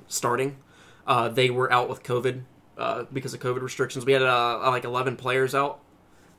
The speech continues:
because of, uh, either covid or contact tracing, um, which included some wide receivers. Fresh, a lot of true freshmen were on that list, including, uh, also Brevin Jordan was on that list.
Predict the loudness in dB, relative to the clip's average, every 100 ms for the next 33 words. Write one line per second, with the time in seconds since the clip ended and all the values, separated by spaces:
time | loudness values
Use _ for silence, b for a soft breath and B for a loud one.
0 | -4 0 2 0 0 2 2 4 4 2
1 | 0 0 2 0 -2 -2 -4 -2 -4 -2
2 | -4 -2 -6 -8 b b b b b b
3 | b 2 4 2 -2 -6 -18 -20 -20 -20
4 | -14 -2 -2 -2 2 2 2 -6 -6 2
5 | 2 0 -4 -2 -2 -6 -10 -4 -4 -2
6 | 2 4 4 2 -2 0 -4 -4 -2 -2
7 | 0 -2 -2 -4 -4 -8 -6 -4 -2 0
8 | 2 2 2 0 0 0 -2 -2 -2 -4
9 | -6 -4 -4 -4 -4 -6 -12